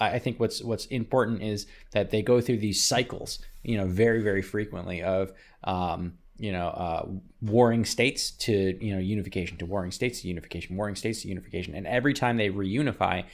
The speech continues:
they don't reunify as, as strictly, uh, the, the victor, right? It's not like the culture of the best wins. It becomes, like, a totally different thing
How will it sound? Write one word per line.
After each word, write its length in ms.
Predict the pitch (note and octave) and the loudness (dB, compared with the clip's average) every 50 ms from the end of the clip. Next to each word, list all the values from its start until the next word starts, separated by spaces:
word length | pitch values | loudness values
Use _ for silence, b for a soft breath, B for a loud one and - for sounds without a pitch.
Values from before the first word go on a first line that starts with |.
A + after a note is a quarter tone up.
| B B B B | B B B B
they 120 | - A2 | 0 4
don't 220 | G#2+ C#3 D3 C#3+ G2 | 6 6 6 6 4
reunify 600 | A#2 A2+ A2+ A2+ A#2+ A#2+ A2+ - A2 G#2 G2+ F#2+ | 0 0 0 0 0 0 0 2 2 2 2 0
as, 320 | - G2 F#2+ F#2 F2+ - b b b b b b b b - | 0 0 0 -2 -2 -6 b b b b b b b b -6
as 320 | - G2 F#2 F2+ E2+ F2 | -4 -2 -2 -2 -2 -4
strictly, 1000 | - - - - - - - - D3 C#3+ D3 - - A#2 A2 G#2 G2+ G2+ G2 G2 b b b b b b - - - | -6 -6 -6 -6 -6 -4 0 2 2 2 0 -2 -2 0 0 0 0 -2 -4 -6 b b b b b b -20 -10 -6
uh, 320 | - G2 F#2 F#2 F2 F2+ F2+ | -4 -2 0 0 0 -2 -4
the, 400 | F2+ F2+ F#2+ F2+ F2+ F2 F2 - - | -4 -4 -4 -2 -2 -4 -6 -8 -8
the 80 | - F2+ | -8 -6
victor, 680 | E2 F2 A2 C#3 C#3 - - - D#2+ C2 A#1+ B1+ - - - - - - - | -2 2 2 2 2 0 -4 -8 -6 -6 -6 -8 -10 -14 -20 -20 -20 -10 -6
right? 260 | G2+ F#2+ G2 G2+ - | -4 -4 -2 -4 -4
It's 180 | - G2 - - | -6 -6 -4 -2
not 200 | A2 G#2+ G#2+ G#2 | 0 0 2 2
like 320 | G#2+ G2 F#2+ G2 - - - - | 2 2 0 -2 -6 -12 -6 -4
the 100 | G2+ G#2 | -2 -2
culture 520 | - - - A#2+ A2 G#2 - - A2+ G#2 | -2 0 0 2 2 2 2 2 2 4
of 260 | F#2+ G2+ G2 F#2 F2+ | 4 4 2 0 0
the 120 | F#2+ G2 F2+ | -2 -4 -2
best 520 | - - F#2 F2+ - - - - - - - - _ - - | -2 -2 -2 -2 -2 -4 -4 -6 -8 -10 -12 -20 _ -8 -6
wins. 460 | G2 F#2+ G2 G#2+ B2 C#3+ D3 - - - | -4 -4 -2 -2 -2 -2 -2 -4 -2 0
It 320 | G#2 G#2+ - - - - | 0 0 0 -2 -4 -4
becomes, 460 | - G2+ - - - C3 B2+ C3 A2+ G2+ | -2 -2 -2 0 0 2 4 4 4 4
like, 140 | F#2 F2+ | 4 2
a 60 | - - | 0 2
totally 340 | - B2 B2 A#2 G#2+ G2 | 4 6 6 6 6 4
different 340 | F#2 G2 F#2+ F#2 F#2+ - - | 4 2 2 0 -2 -6 -8
thing 400 | - - - G2 F#2 F2+ - F#2 | -10 -6 -6 -4 -4 -6 -8 -12